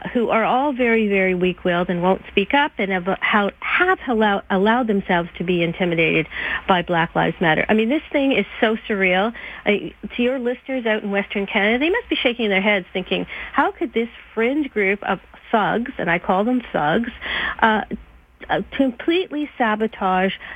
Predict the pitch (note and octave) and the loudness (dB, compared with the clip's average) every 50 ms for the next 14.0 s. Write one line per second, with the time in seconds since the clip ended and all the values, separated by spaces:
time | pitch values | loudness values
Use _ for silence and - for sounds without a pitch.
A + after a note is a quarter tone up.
0 | - - - G#3 G3+ F#3+ F#3 - - G3+ F3+ F#3 F#3 - E3 - C#2 - - - | -10 -2 0 0 0 0 -2 -4 -6 -4 -2 0 0 0 0 -2 -2 -4 -10 -16
1 | - - - - - F#3+ F3+ - - C#4+ E4+ F4+ F4+ - - - G#3 F#3+ F3+ E3+ | -18 -16 -6 0 0 0 0 0 0 0 2 0 -2 -4 -8 -6 -2 0 2 2
2 | E3+ F3 F3+ - - - - - - - G3 F#3+ F3+ F3 - - F3+ G#3 G3 G#3 | 0 -2 -4 -10 -18 -20 -20 -10 -2 0 2 2 2 0 0 0 0 0 2 2
3 | G3+ G3 G3 F#3 F#3 G3 G#3+ C4 D4 D4+ - - - C#4+ C4+ C4 C4 B3 - C4 | 2 2 2 2 2 2 2 2 0 -2 -4 -4 -4 -2 0 0 -2 -2 0 0
4 | B3 B3 A#3+ A#3 - - - - - - - - F#3 F3+ F3+ F3+ F3 F3 F3 E3 | 0 0 -2 -4 -8 -16 -16 -16 -18 -14 -8 -4 -2 0 2 2 2 2 0 0
5 | F3 E3+ - - - A3 A#3+ C4 B3+ A3+ A#3+ A#3 A#3 A#3 A3+ A3 - - G3 F#3+ | 0 -2 -2 0 0 0 2 2 0 0 0 0 0 0 0 0 0 -2 -2 -2
6 | F#3 F#3 F3 F3 F3+ G3 A3 A#3+ B3+ A#3+ - - A#3 A3+ - A#3 A3 G#3+ - - | -2 -2 -2 0 0 2 2 2 0 0 0 -2 -2 -2 0 -2 -2 -2 -2 -6
7 | G#3 - - A#3 A3 G#3 G3+ G3+ G3+ G3 - A3 G3 G3 G3 G3 F#3+ - - - | -4 -2 -2 0 0 2 2 0 0 0 0 2 2 2 0 -2 -4 -6 -12 -18
8 | - - - - A#3 G#3+ G#3+ G#3 G#3 G3+ G3 - - - - - G3 F#3 F3+ F3+ | -16 -8 -4 0 0 2 2 2 0 0 -2 -6 -10 -8 -4 -2 0 0 2 2
9 | F3+ F3 F3 - - G3+ G3 G3 G3 - - G3 - G3 F3 F3+ E3 - - G3+ | 0 0 0 0 2 2 2 2 0 0 -2 -2 -2 -2 -2 -2 -2 -2 -2 -2
10 | F3+ F3+ F3 G3 F#3 F#3 F#3+ F#3+ F#3+ - - F#3+ F#3 F#3 E3 - F#3+ F#3 F3+ F3+ | 0 0 2 2 2 2 2 0 -2 -2 -2 -2 -2 -2 0 0 0 2 2 0
11 | F3+ E3+ - - - F3+ F3 E3 E3 F3 - - - - - - - - - - | -2 -4 -8 -6 -4 -2 0 0 0 0 -2 -4 -6 -6 -8 -10 -8 -8 -8 -4
12 | - - - - B3+ C4 D4 D4 - D4+ B3 C4 C4 B3 - - A#3 A3+ G#3+ - | -2 0 2 4 4 4 2 2 0 -2 0 0 -2 -2 0 0 0 0 0 -2
13 | G3 F#3+ G#3 G3+ G#3+ C4+ - - - G#3+ - G#3+ G#3+ G3+ E3+ F3 D3+ C#3+ - | -2 0 0 2 2 0 -2 -2 -2 -2 0 0 0 0 0 0 0 -2 -4